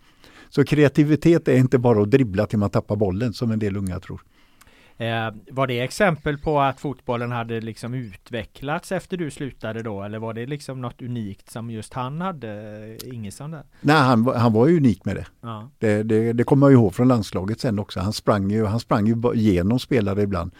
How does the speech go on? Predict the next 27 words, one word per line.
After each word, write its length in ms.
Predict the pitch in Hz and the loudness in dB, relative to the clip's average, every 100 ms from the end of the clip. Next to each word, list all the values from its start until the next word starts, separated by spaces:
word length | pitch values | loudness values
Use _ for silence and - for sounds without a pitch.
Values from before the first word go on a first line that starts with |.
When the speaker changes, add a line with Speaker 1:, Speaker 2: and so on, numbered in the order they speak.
| - | -20
Speaker 1:
Och 180 | - 117 | -10 -4
det 60 | 107 | 0
blev 280 | 113 107 117 | 4 6 6
inte 340 | 104 90 98 | 4 2 0
frispark. 600 | 107 98 - 107 104 - | 0 -2 -2 -4 -4 -6
Speaker 2:
Nej. 240 | 101 95 101 _ _ _ _ _ _ _ _ _ _ _ _ _ | -12 -16 -20 _ _ _ _ _ _ _ _ _ _ _ _ _
Speaker 1:
Så 120 | - | -8
att, 240 | 101 - - | -8 -4 0
ehm, 720 | 104 101 98 98 101 98 98 92 _ _ _ _ | 2 4 4 2 0 0 -2 -6 _ _ _ _
men 160 | 131 143 | 4 4
det, 260 | 147 151 | 6 4
det, 220 | 147 160 143 | 6 6 6
det 120 | 151 | 4
handlar 220 | 170 147 | 4 4
om 80 | 139 | 2
så 160 | - | 0
små 260 | 143 170 131 | 0 2 2
marginaler. 880 | 123 131 135 143 123 101 113 151 110 | 2 2 2 4 4 4 2 2 2
Och 100 | 120 | 4
det 100 | 139 | 4
är 40 | |
det 280 | 127 135 147 | 4 4 4
som 180 | 139 143 | 2 -2
är 40 | |
så 140 | 127 131 | 0 -2
viktigt 340 | 135 - 110 | -2 -4 -2
att 160 | 113 | -2